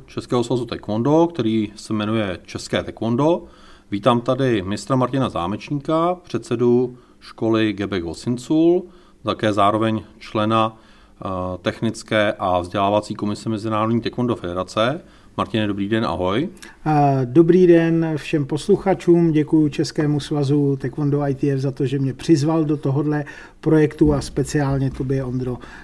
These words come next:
Speaker 2: děkuji za pozvání sem.
Speaker 1: Rádo se stalo. Eh, my se dneska budeme bavit, nebo tématem dnešního podcastu prvního historicky, tak je, mm, takový zajímavý název, respektive kombinovaný název,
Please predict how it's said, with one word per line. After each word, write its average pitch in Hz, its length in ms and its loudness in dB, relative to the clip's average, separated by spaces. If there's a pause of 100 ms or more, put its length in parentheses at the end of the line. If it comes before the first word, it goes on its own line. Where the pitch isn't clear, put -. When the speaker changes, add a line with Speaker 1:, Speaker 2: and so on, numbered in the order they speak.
Speaker 2:
děkuji 135 460 2
za 123 140 -4
pozvání 117 600 -6
sem. 110 360 -10 (720)
Speaker 1:
Rádo 101 200 2
se 147 140 -2
stalo. 107 500 0
Eh, - 380 -18 (680)
my 92 400 -2
se 165 140 -2
dneska 156 300 0
budeme 143 360 2
bavit, 127 280 2
nebo 110 220 -2 (200)
tématem 139 420 2
dnešního 120 600 2
podcastu 117 760 0
prvního 110 680 0 (420)
historicky, 127 720 -2
tak 123 240 -4
je, 131 540 6
mm, 107 520 -4
takový 147 300 0
zajímavý 131 420 4
název, 123 540 2
respektive 120 420 -4
kombinovaný 131 460 2
název, 135 540 2